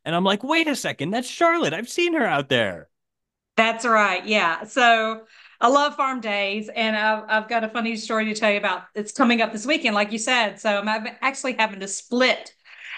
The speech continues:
Speaker 2: this weekend between two races. Um, but I'll tell you this Farm Day story first. So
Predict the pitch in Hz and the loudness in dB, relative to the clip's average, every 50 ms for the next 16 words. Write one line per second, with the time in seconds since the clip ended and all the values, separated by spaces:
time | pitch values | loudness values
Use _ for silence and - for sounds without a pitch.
0 | - - - - _ _ - 208 220 233 226 226 214 226 262 302 285 - 240 202 | -16 -16 -20 -20 _ _ 0 4 4 4 4 2 2 2 2 0 0 0 0 0
1 | 202 202 208 208 - - 233 220 208 202 208 208 - - 277 269 254 226 190 196 | 2 2 0 -2 -2 -2 0 0 0 0 -2 -4 -2 0 0 0 0 0 2 2
2 | 214 277 302 - - - 180 165 165 180 208 214 - - - - - - - - | 2 2 0 -4 -8 -8 -8 -8 -8 -8 -8 -8 -8 -10 -12 -14 -14 -14 -12 -12
3 | - - - 196 196 190 190 190 190 190 185 - - - - 214 202 196 185 190 | 0 2 4 6 6 6 4 0 -4 -6 -10 -12 -4 4 6 6 6 6 4 0
4 | 202 - 233 214 208 208 - - - 233 226 226 220 214 202 190 - - 190 185 | 0 2 0 0 0 0 -6 -2 2 4 4 4 4 0 -2 -2 -2 -4 -4 -4
5 | 185 185 208 196 185 196 196 190 - - 214 185 180 185 185 180 | -2 -2 -2 -2 -2 -2 -4 -4 -2 -2 0 0 0 0 -2 -4